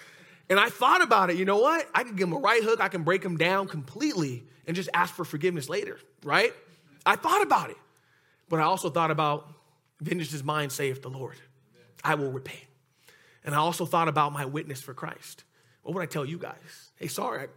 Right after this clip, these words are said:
kinda lost it," right? But <laughs> that's not gonna work. And it was only by the grace of God when I was able to stand up there and give my statement, I was able to look him in his eye and say, "I forgive you, and I hope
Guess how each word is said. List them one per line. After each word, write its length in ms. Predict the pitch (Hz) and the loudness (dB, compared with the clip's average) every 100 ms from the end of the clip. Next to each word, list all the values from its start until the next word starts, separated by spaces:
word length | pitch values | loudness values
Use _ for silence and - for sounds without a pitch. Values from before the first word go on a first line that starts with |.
| _ | _
kinda 180 | 160 139 | -8 -6
lost 320 | 160 175 - | -4 -4 -6
it," 100 | 139 | -8
right? 260 | 196 196 156 - - - - - _ | -4 -4 -6 -12 -20 -20 -20 -20 _
But 460 | 156 208 - - 175 - - | 2 4 4 2 -2 -4 -16
<laughs> 240 | - - - | -20 -4 2
that's 220 | 196 202 | 4 4
not 180 | 233 208 | 0 0
gonna 160 | 190 | 2
work. 340 | 185 220 147 - - _ _ _ _ - | 2 2 -2 -10 -20 _ _ _ _ -2
And 80 | 185 | 2
it 40 | |
was 100 | 185 | 2
only 200 | 190 220 | 2 0
by 140 | 208 196 | 0 0
the 100 | 170 | 0
grace 240 | 180 175 | -2 -2
of 60 | 151 | 0
God 260 | 196 202 | 0 -2
when 80 | 147 | -2
I 100 | 147 | 0
was 100 | 143 | 0
able 160 | 160 156 | 0 -2
to 60 | |
stand 240 | 127 151 156 | -4 -4 -2
up 120 | 160 | -4
there 100 | 151 | -6
and 100 | 131 | -4
give 360 | 151 165 131 - - _ - | -2 -2 -2 -10 -20 _ -10
my 120 | 131 | -6
statement, 500 | - 208 226 123 92 - _ _ _ _ | 0 0 0 -6 -16 -20 _ _ _ _
I 80 | - | -4
was 140 | 160 180 | 0 2
able 160 | 170 | 2
to 60 | 160 | 2
look 220 | 175 180 | 0 0
him 140 | 185 | -2
in 60 | 170 | -2
his 120 | 139 | 0
eye 100 | 180 | -2
and 100 | 185 | 0
say, 100 | 151 | -2
"I 140 | 143 147 | -4 -6
forgive 340 | 165 190 220 | -10 -10 -8
you, 60 | 151 | -8
and 80 | |
I 80 | 131 | -8
hope 340 | 131 190 - | -6 -4 -6